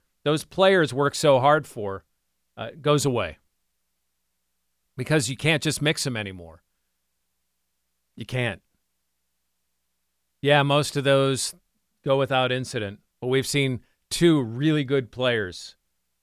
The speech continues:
one on the men's side, one on the women's side, get knocked down. Thankfully, it didn't end their season. They were able to come back from it.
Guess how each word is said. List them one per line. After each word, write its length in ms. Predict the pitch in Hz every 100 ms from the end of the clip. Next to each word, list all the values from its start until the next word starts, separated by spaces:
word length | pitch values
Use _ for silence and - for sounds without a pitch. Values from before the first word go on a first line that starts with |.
| _ _ _ _ _ _ _ _ _ _ _ _ _ _ _ _
one 180 | - 127
on 140 | 151 147
the 60 |
men's 280 | 139 151 151
side, 460 | - 143 143 143 123
one 240 | 117 147
on 100 | 147
the 80 | 139
women's 360 | 131 127 117
side, 400 | - 107 98 85 - _ _ _ _
get 160 | 135 120
knocked 300 | 131 131 -
down. 340 | 131 113 101
Thankfully, 800 | - 156 170 - 156 147 147 160 _ _ _ _ _ _ _ _ _ _ -
it 100 | 110
didn't 180 | 143 135
end 180 | 135
their 120 | 127 117
season. 680 | - 185 175 131 151 139 - _ _ _ _ -
They 100 | 123
were 80 | 127
able 160 | 139
to 80 | 120
come 240 | - 123
back 260 | 110 131 151
from 240 | - 135
it. 120 | 120